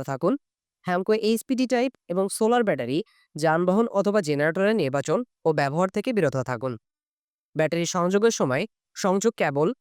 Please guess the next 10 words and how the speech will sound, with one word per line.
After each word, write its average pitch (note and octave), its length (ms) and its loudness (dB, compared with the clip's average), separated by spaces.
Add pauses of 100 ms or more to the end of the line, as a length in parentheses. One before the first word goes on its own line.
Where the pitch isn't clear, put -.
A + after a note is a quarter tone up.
এবং E3 140 -2 (100)
ক্ল্যাম্পে F3+ 380 0 (300)
আঘাত D#3+ 320 -2
করা G#3 200 0
থেকে A3 200 -4
বিরত C#3 240 -2 (100)
থাকুন B2+ 220 -6 (480)
এবং F#3 200 4
ব্যাটারি G3 320 2
সংযোগের A#3 440 2